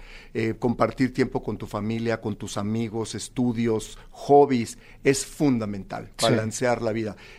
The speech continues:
Speaker 1: A mi generación le tocaron otros retos, ¿no? En principio no se hablaba de estos temas. Eh, había que estudiar mucho,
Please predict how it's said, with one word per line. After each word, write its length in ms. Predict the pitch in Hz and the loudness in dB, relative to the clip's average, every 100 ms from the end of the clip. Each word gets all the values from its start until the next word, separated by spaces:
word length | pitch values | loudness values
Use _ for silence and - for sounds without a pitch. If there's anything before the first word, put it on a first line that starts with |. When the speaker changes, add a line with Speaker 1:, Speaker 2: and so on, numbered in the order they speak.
| - | -6
Speaker 1:
A 140 | 123 | -2
mi 320 | 147 165 180 170 | 2 2 0 -2
generación 560 | 185 165 151 147 175 | -2 2 2 2 0
le 80 | 175 | 0
tocaron 340 | 165 165 165 | 0 2 2
otros 240 | 147 135 107 | 2 -4 -8
retos, 340 | 98 - - | -10 -12 -8
¿no? 140 | 131 139 | -2 0
En 80 | |
principio 500 | 135 - 113 - 143 | 0 -4 -6 -4 0
no 120 | 127 131 | 0 0
se 120 | 117 | -2
hablaba 300 | 101 120 110 | -2 0 0
de 80 | 98 | -4
estos 260 | - 104 | -10 -12
temas. 400 | - - 92 - - - - - - | -10 -8 -10 -14 -20 -20 -20 -16 -2
Eh, 260 | 110 107 | 2 2
había 320 | - 110 120 123 | 0 2 2 2
que 60 | |
estudiar 640 | 123 - 107 113 117 120 - - - - - | -4 -6 -2 4 4 2 -6 -20 -20 -20 -18
mucho, 460 | - 135 147 160 151 | 0 0 2 -2 -2